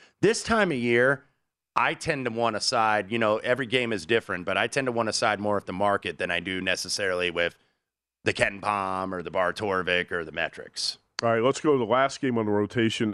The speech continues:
Speaker 2: Eight oh four, U C L A, a twenty-five point favorite over Cal. Ron Boyles, you like the Bruins. You think they can win the whole thing. I agree with you. I, I think two teams out of the Pac-twelve got a real shot, U C L A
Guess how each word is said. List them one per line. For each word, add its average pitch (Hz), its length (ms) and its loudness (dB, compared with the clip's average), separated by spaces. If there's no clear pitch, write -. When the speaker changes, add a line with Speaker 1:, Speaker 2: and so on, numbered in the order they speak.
Speaker 2:
Eight 143 200 4
oh 135 120 4
four, 127 400 2
U 147 180 -2
C 147 280 2
L 135 180 4
A, 135 400 2
a 117 180 0
twenty-five 151 800 0
point 127 280 0
favorite 123 420 0
over 95 220 -6
Cal. 107 480 -2
Ron 127 260 2
Boyles, 113 480 -2
you 127 100 2
like 139 200 2
the 120 80 -12
Bruins. 110 360 -2
You 113 80 -6
think 123 200 -4
they 123 100 0
can 113 140 -4
win 117 100 0
the 107 80 0
whole 110 160 2
thing. 123 300 0
I 123 100 4
agree 117 280 0
with 107 200 0
you. 104 120 2
I, 123 220 2
I - 40 0
think 147 180 -6
two - 140 -6
teams 107 320 -6
out 98 60 0
of 90 60 -2
the 90 60 -4
Pac-twelve 95 580 -4
got 95 120 -2
a - 20 -4
real 95 200 -2
shot, 92 340 0
U 107 100 -2
C - 180 -2
L 101 160 4
A 104 40 2